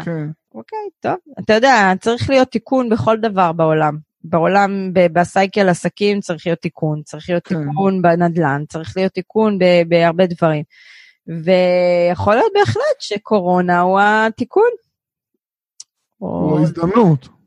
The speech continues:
Speaker 2: זה לא רק מגפה בריאותית.
Speaker 1: לא, לחלוטין לא.
Speaker 2: לחלוטין לא. טוב, בסדר. טוב, אז אנחנו נסגור את הפרק הזה.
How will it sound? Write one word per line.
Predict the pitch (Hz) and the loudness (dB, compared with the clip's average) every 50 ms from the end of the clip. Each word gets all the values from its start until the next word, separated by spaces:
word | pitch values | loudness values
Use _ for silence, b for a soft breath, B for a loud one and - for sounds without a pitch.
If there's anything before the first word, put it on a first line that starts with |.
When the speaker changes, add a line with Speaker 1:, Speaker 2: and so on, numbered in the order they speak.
| _ _ _ | _ _ _
Speaker 2:
זה | - 170 170 180 | -10 -8 -4 0
לא | 185 196 202 | 0 2 2
רק | 226 247 254 - | 2 0 -2 -2
מגפה | 233 240 233 208 226 220 - 240 233 | -2 -2 -2 -2 -2 -2 0 0 0
בריאותית. | 214 214 214 226 233 233 233 - - - - - - _ _ _ _ _ _ _ _ _ _ _ _ _ _ _ _ _ _ _ _ _ _ _ _ _ _ _ - | 0 0 0 2 0 2 2 0 -2 -2 -4 -10 -20 _ _ _ _ _ _ _ _ _ _ _ _ _ _ _ _ _ _ _ _ _ _ _ _ _ _ _ -2
Speaker 1:
לא, | 151 143 143 139 135 - _ - _ _ _ _ _ _ _ _ _ _ | 0 0 0 -2 -4 -8 _ -20 _ _ _ _ _ _ _ _ _ _
לחלוטין | 175 180 - - 175 165 147 156 135 - - 170 160 156 156 | -4 -4 -2 0 2 4 4 4 2 2 4 4 4 4 4
לא. | 160 160 143 - _ _ _ _ _ - 196 175 | 2 -2 -6 -10 _ _ _ _ _ -4 -2 -2
Speaker 2:
לחלוטין | 170 - - - 156 156 156 165 - 160 156 151 147 | -2 -2 0 0 2 2 2 0 -2 -2 -2 -2 -2
לא. | 147 151 160 160 170 _ _ _ | -2 -4 -4 -6 -12 _ _ _
טוב, | - 214 254 311 262 190 | -2 0 0 0 -2 -6
בסדר. | 165 156 - - 185 190 190 180 175 160 | -8 -8 -6 -4 -4 -4 -2 -2 -2 -4
טוב, | 170 - 240 233 220 | -2 0 2 2 4
אז | 214 196 180 | 4 2 2
אנחנו | 196 196 196 208 220 214 254 | 2 2 2 2 2 0 -2
נסגור | 233 208 180 165 185 180 | -2 -2 0 0 0 0
את | 175 - | 0 -2
הפרק | 185 - - 147 147 147 143 147 156 | -4 -4 -2 -2 -2 -2 -4 -4 -6
הזה. | 143 139 139 139 | -6 -4 -4 -6